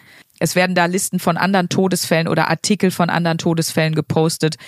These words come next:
wo irgendwelche Dinge unter ähnlichen Umständen passiert sind. Und die Frage ist jetzt eigentlich nicht mehr, zumindest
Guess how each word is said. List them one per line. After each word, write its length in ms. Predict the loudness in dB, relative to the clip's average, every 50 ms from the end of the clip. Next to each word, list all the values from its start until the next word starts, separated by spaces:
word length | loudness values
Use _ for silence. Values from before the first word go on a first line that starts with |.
| -20 -20 -20 -20 -20 -20 _
wo 320 | -4 0 0 2 2 2 2
irgendwelche 420 | 0 0 0 0 0 0 0 0
Dinge 220 | 0 0 0 0
unter 300 | 0 0 2 2 2 2
ähnlichen 400 | 2 2 2 2 0 0 -2 0
Umständen 560 | 0 0 0 2 0 0 0 0 0 0 -2 0
passiert 500 | 0 0 0 0 -2 0 0 0 0 0
sind. 320 | -2 0 0 0 -2 -4 -8 -16 -20 -20 -20 -20 -20 -20 -20 _ _ _ 0
Und 160 | 0 2 2
die 60 | 0
Frage 640 | -2 -2 0 2 2 2 2 2 2 0 0 0 -2 -6 _ _ _ _ _ _ _ _ _ _ _ _ _ _ _ _ _ _ _ _ _ _ _ _ 0
ist 180 | 0 0 2
jetzt 300 | 2 0 0 -2 -6 -8 _ 0
eigentlich 500 | 2 2 2 2 0 -2 -2 -2 0 0
nicht 220 | 0 0 0 0
mehr, 160 | 0 0 0
zumindest 640 | -2 -2 -2 -2 0 0 0 -2 -2 -4 -8 -12 -14